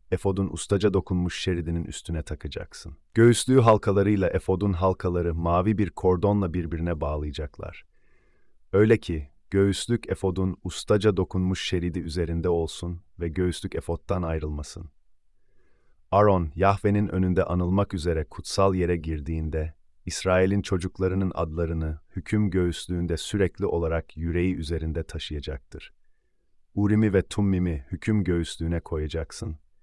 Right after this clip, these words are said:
Aaron Yahve'nin huzuruna girdiğinde bunlar onun yüreği üzerinde olacaklar. Aaron, İsrail'in çocuklarının hükmünü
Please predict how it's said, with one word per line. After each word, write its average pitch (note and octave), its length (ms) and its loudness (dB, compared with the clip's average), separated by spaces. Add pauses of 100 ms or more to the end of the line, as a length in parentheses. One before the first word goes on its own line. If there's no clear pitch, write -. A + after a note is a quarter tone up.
(280)
Aaron G2+ 280 6
Yahve'nin G2 480 4
huzuruna F#2 460 2
girdiğinde E2 680 -2 (180)
bunlar G2+ 240 2
onun G2+ 260 2
yüreği F#2 320 2
üzerinde D#2 420 -4
olacaklar. C#2+ 680 -10 (960)
Aaron, F#2 480 4 (340)
İsrail'in G#2+ 580 4
çocuklarının F#2 640 -2
hükmünü E2 540 -4